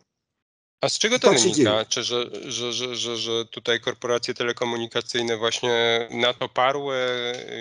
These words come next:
Speaker 1: i, i teraz, y, to rozumiesz, że to są oszczędności?
Speaker 2: E, nie. O-, koncerny telekomunikacyjne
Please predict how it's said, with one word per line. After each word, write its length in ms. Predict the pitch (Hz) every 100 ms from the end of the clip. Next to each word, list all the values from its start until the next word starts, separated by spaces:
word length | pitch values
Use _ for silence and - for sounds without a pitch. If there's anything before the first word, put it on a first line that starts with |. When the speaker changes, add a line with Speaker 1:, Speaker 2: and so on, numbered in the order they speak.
| 117
Speaker 1:
i, 380 | - 117 120 117
i 60 | 113
teraz, 580 | - 113 113 - - 120
y, 340 | 110 110 113
to 120 | - 123
rozumiesz, 320 | 120 127 120
że 120 | 120
to 100 | 127
są 200 | - 131
oszczędności? 840 | 127 - 113 120 117 - 196 262 294 _ _ _ _ _ _ _ _ _ _ 131
Speaker 2:
E, 60 | 131 139 135 - 110
nie. 560 | 123 156 131 104 92 98
O-, 260 | 90 113 - _ _ _ _ -
koncerny 420 | - 131 160 165 147
telekomunikacyjne 1120 | 147 139 147 139 135 123 110 131 123 131